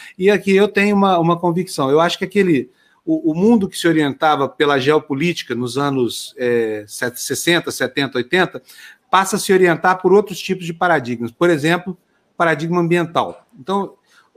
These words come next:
eu acho que o Brasil tá caminhando pra um isolamento terrível. E tudo isso que a gente tá vendo agora é justamente o enquadramento dessa condição de isolamento que pra mim já tá colocado. Eu queria saber se você acha que sim ou não.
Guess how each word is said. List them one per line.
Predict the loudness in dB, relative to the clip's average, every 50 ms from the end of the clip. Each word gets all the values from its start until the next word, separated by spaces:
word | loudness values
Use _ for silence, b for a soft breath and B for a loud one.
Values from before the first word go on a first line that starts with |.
| -8 -2 0
eu | 2 4 4
acho | 4 4 2 0
que | -2
o | 0
Brasil | 2 2 2 2 0 0
tá | 0 -2
caminhando | -4 -2 -2 0 0 0 -2 -2
pra | -2 -2 -2
um | 0 -2
isolamento | -2 -2 -2 0 0 0 0 0 -2 -4 -4 -6 _ _
terrível. | -2 -2 0 0 0 -2 -2 -2 -2 -2
E | -2 -4 -6
tudo | -6 -6 -6 -4 -2
isso | -4 -4 -6
que | -6
a | -4
gente | -4 -4 -4
tá | -4 -4 -4
vendo | -4 -4 -6 -6 -4
agora | -2 0 2 2 2 0 B B B B B B B B
é | -2 0 0 0
justamente | -2 -2 -2 -2 0 0 0 0 -2 -2 -4 -4
o | -6
enquadramento | -4 -2 0 0 0 2 2 0 0 0 0 0 0 -2 -2 -4 -6
dessa | -6 -4 -4 -4 -4 -6 -6
condição | -4 -4 -4 -4 -4 -4 -6 -6
de | -4 -4
isolamento | -2 0 0 0 0 0 -2 -4 -4
que | -4
pra | -4 -2 0
mim | 0 0
já | -2 -2
tá | -2 -2 -4
colocado. | 0 2 2 2 2 0 -2 -4 -4
Eu | -4
queria | -4 -4 -4
saber | -4 -4 -4 -4 -4
se | -2
você | 0 0
acha | 0 0 -2 -6
que | -10 -12 -14
sim | -12 -8 -6 -4
ou | -2
não. | -2 -2 -4 -6